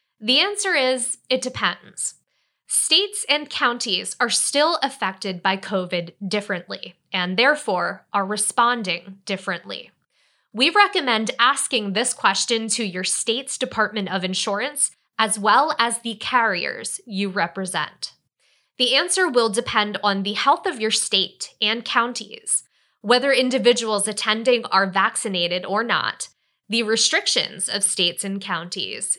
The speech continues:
and if your carriers are allowing in-person member events at this time.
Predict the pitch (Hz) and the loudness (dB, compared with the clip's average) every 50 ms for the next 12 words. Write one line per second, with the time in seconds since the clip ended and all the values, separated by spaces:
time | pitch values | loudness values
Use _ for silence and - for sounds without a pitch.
0 | _ _ 208 196 190 190 190 - 262 359 370 - 370 370 370 - - 381 381 381 | _ _ 0 0 0 -2 0 0 0 0 2 0 -2 -2 -4 -4 0 2 2 2
1 | 359 262 196 190 190 208 202 - - 233 233 233 226 226 208 214 214 240 269 262 | 2 2 0 0 -2 -2 -4 -2 0 0 2 2 0 0 2 4 4 6 6 4
2 | 220 180 - - 185 - - 233 247 254 269 - - 233 208 208 - 214 202 202 | 4 2 0 -4 -8 -4 -2 0 0 0 -4 -4 -4 -4 -4 -2 -2 -2 -2 0
3 | 190 180 175 180 175 180 170 170 - 196 185 170 196 202 226 240 220 - - - | 0 0 0 0 0 -2 -2 -2 -2 -4 -2 2 2 2 2 0 -6 -8 -2 -2
4 | 175 165 170 - - 160 - - - - - 180 143 104 - - - 92 | -2 -2 -2 -6 -8 -6 -4 -4 -4 -4 -4 -2 -2 -2 -4 -8 -12 -20